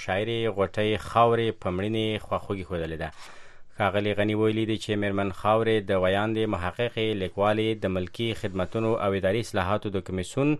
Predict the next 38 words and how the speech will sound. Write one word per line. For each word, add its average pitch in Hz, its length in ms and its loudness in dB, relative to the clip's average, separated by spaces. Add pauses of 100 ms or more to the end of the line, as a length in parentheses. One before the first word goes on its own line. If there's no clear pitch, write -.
(460)
او 151 60 10 (140)
د - 100 8
افغانستان 135 460 2
د 127 120 2
علومو 127 240 4 (160)
د 120 40 8 (120)
اکاډمۍ 104 440 2 (120)
د - 20 6 (120)
غړې 135 240 6
په 127 100 -2
توګه 135 160 6 (140)
افغانستان 101 480 0
ته - 100 -8
خدمت 101 360 2
کړی 135 180 6 (100)
او 110 140 4
مړینه 113 240 2
یې 110 160 0
یوه 95 180 4
لویه 92 240 4 (120)
ضایع 87 280 0
ده. 80 80 -4 (600)
میرمن 131 340 10
غوټۍ 143 240 10 (160)
خاورې 127 360 10 (140)
د 110 180 8
ناروغۍ 107 380 6
له 104 140 2
کبله 104 240 4
درې 104 200 0
ورځې 101 260 2
مخکې - 260 -2
مړه 110 200 4
شوله 143 220 4
او 139 140 2
په 127 120 4
ننګرهار 117 480 4
کې 76 140 -6